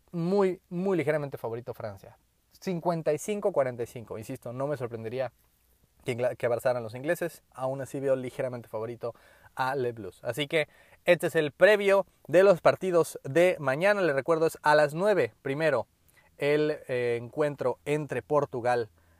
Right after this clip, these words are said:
y Marruecos. Será en el Lusail Stadium, el, el mismo estadio donde se va a jugar la gran final este domingo en ocho. Será a las nueve de la mañana, horario de México.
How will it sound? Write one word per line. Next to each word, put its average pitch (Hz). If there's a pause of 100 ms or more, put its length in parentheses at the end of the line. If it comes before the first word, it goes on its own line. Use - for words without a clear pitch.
(140)
y 123
Marruecos. 156 (180)
Será 123
en 131
el 131
Lusail 139
Stadium, 208
el, 110
el 113
mismo 139
estadio 135
donde 110
se -
va 123
a 123
jugar 123 (260)
la 117
gran 151 (280)
final 123 (600)
este 127
domingo 117
en 117
ocho. 170
Será 113
a -
las 110
nueve 127
de 117
la 110
mañana, 117
horario 117
de 113
México. 151